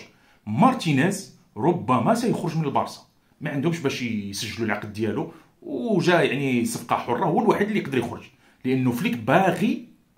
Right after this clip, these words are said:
فاي. ولكن فاي الأرسنال اللي عطات فيه فوق ثلاثين، لابورتا والله حتى يبيعو. دري صغير ما عمرو لعب في،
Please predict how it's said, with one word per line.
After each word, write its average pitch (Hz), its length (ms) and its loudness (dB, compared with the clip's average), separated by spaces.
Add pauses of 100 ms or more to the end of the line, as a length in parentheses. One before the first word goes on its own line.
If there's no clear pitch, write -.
(680)
فاي. 90 320 2 (480)
ولكن 180 360 0
فاي 117 320 -2
الأرسنال 131 400 -2
اللي 123 100 -4
عطات 135 220 -6
فيه 131 100 -4
فوق 131 220 -6
ثلاثين، 170 380 -2 (480)
لابورتا 120 320 -6
والله 131 180 4
حتى - 200 -4
يبيعو. 110 280 -2 (500)
دري 120 280 -2
صغير 120 240 -4
ما 117 80 0
عمرو 107 220 -2
لعب 104 120 -2
في، 110 280 -6